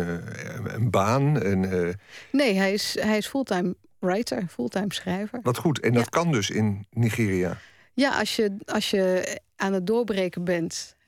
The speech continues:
Speaker 2: En, eh, dan, dan kan dat. Ja.
Speaker 1: Ja, en hij is ni-, hij is ook, eh, bij de B B C World Service heeft hij een soort prijs gewonnen voor de short story
Speaker 2: Ja, de
Speaker 1: ooit.
Speaker 2: Short
Speaker 1: En,
Speaker 2: Story Award.
Speaker 1: eh, hij is
Speaker 2: Ja.
Speaker 1: geïnterviewd in het blad Granta. Dus hij is wel, eh, n-, eh, hè, gezien. En, en
Speaker 2: Ja.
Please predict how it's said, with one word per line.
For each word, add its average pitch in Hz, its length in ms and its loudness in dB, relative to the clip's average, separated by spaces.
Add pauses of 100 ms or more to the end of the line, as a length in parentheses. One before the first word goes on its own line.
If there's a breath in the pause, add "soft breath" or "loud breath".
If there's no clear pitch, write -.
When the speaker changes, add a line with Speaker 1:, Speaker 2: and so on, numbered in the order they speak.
Speaker 2:
En, 180 380 0
eh, 160 380 2
dan, 175 300 0
dan 185 160 0
kan 202 240 -4
dat. 220 400 -6
Ja. - 100 2
Speaker 1:
Ja, 117 180 4
en 139 160 2
hij 139 140 4
is 127 140 0
ni-, 135 180 2
hij 139 200 2
is 127 160 0
ook, 117 260 0
eh, 110 240 4 (300 loud breath)
bij 110 120 0
de 101 100 -4
B 117 200 0
B 110 40 -2
C 107 120 0 (120)
World 117 260 4
Service 110 540 2
heeft 104 180 0
hij 107 100 0
een 95 60 2
soort 101 180 -2
prijs 107 320 2
gewonnen 107 460 0
voor 104 140 -4
de 104 60 -2
short 104 300 2
story 107 440 2
Speaker 2:
Ja, 107 100 0
de - 60 0
Speaker 1:
ooit. 104 200 0
Speaker 2:
Short 196 180 0
Speaker 1:
En, 196 60 2
Speaker 2:
Story 185 460 2
Award. 175 540 0
Speaker 1:
eh, - 180 0
hij - 100 2
is 95 60 2
Speaker 2:
Ja. 90 60 2
Speaker 1:
geïnterviewd 113 560 0
in 92 100 0
het 104 120 0
blad 104 280 0
Granta. 113 640 2
Dus 110 160 0
hij 127 200 2
is 139 120 0
wel, 123 460 2
eh, 110 60 2 (500)
n-, 110 100 0
eh, 107 220 0
hè, 123 320 2 (280)
gezien. 127 640 0
En, 110 280 2
en 110 180 0
Speaker 2:
Ja. 104 180 2